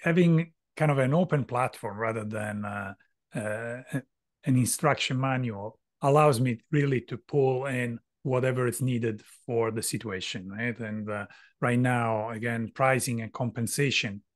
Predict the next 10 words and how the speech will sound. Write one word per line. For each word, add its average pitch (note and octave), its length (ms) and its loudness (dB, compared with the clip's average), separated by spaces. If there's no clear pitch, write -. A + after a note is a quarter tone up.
are B2+ 80 -2
probably A2+ 400 0
the A2 140 -4
two, B2+ 460 2
uh, G#2+ 260 -6
most C3 380 0
important A#2+ 580 -2
pieces D#3 720 -4
in A2 180 -4
a, G2+ 180 -10